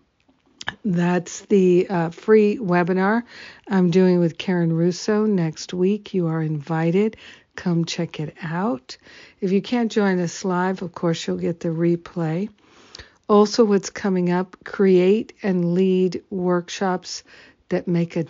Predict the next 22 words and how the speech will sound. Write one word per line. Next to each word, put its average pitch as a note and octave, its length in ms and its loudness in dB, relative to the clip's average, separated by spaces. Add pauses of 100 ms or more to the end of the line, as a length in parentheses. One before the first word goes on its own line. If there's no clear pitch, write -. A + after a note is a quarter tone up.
difference. - 920 -10 (540)
Such G#3 320 0
a A3 40 -4
powerful F#3 640 -2
class E3 520 -2
last D#3+ 460 -4
year. E3 220 2
We're D#3 160 -2
doing E3 380 0
it F3 160 -8
again D#3 720 -4
this E3+ 440 -2 (100)
year. D#3 440 -6 (420)
Come F3 420 -4
and D#3 220 -4
join D3+ 440 -6
us. C#3+ 220 -10
Check - 320 -10
out E3 180 -6 (400)
all G3 220 4
the F#3 140 4
details E3+ 840 -2